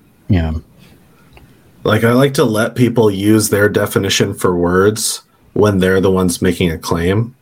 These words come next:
Speaker 2: with the word in it. And if I'm making a claim or asking a question, um, then I want to make sure that my word within the,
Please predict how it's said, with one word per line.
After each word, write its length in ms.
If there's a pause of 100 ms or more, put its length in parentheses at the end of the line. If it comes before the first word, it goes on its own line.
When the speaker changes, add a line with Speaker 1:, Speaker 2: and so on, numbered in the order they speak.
(240)
Speaker 2:
with 260
the 80
word 300
in 120
it. 200 (760)
And 220
if 220
I'm 680 (240)
making 400
a 80
claim 580
or 600 (320)
asking 360
a 100
question, 680 (760)
um, 480
then 180
I 100
want 380
to 120
make 220
sure 640 (420)
that 200
my 340
word 720
within 340
the, 140